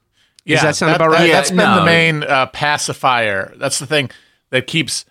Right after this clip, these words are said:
Speaker 1: the average person from completely wigging out in a given social situation is the promise of treats.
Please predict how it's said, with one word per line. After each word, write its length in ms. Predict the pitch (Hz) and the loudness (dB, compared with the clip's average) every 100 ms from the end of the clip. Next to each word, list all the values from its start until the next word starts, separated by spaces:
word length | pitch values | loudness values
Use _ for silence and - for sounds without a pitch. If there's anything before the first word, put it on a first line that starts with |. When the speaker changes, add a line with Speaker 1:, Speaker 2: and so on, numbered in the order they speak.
| _ | _
Speaker 1:
the 300 | 110 123 147 | -10 -4 -2
average 440 | 147 151 143 127 - | 0 0 -2 -4 -2
person 420 | 135 131 131 113 | -2 -2 -4 -8
from 240 | - 117 | -8 -10
completely 500 | 101 117 - 139 123 | -10 -12 -8 -6 -6
wigging 380 | 113 117 113 110 | -4 -2 -2 -2
out 300 | 110 104 - _ _ | -2 -2 -4 _ _
in 140 | - 113 | -12 -10
a 60 | |
given 560 | 101 120 110 110 101 95 | -6 -4 -2 -2 -4 -8
social 400 | - 127 117 113 | -6 -4 -4 -6
situation 640 | - 101 110 110 107 110 95 | -10 -10 -4 -2 -2 -4 -6
is 240 | 104 98 | -6 -6
the 80 | 98 | -8
promise 480 | - 123 120 113 - | -6 -2 -2 -4 -8
of 100 | 95 | -10
treats. 520 | - 98 - - | -8 -8 -10 -18